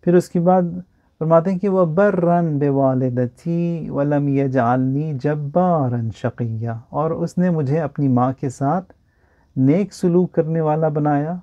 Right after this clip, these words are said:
और मुझे सरकश और बदबख्त नहीं बनाया।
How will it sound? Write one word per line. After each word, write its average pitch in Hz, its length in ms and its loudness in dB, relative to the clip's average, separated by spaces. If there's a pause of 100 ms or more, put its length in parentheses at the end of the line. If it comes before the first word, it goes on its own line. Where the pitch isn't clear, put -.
और 147 160 -4
मुझे 135 480 0
सरकश 165 760 -2 (760)
और 127 160 2
बदबख्त 127 600 -2 (300)
नहीं 135 460 2
बनाया। 117 380 -6